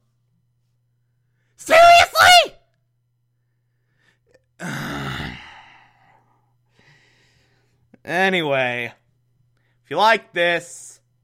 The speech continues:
favorite the podcast, anchor dot F M slash T V archives, so that you can be here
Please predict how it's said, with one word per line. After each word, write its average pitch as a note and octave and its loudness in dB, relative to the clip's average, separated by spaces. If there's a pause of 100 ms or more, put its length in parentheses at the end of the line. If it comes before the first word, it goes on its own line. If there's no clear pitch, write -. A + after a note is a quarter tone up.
(600)
favorite F3+ -4
the C#3+ -8
podcast, D#3+ -2
anchor E3+ -6
dot D#3 -2
F D3+ -6
M D3+ -6
slash C#3+ -6
T D3 -8
V C#3+ -6
archives, C#3+ -4
so B2+ -16
that A#2+ -12
you E3 -4
can D#3+ -12
be D3 -4
here C3 -8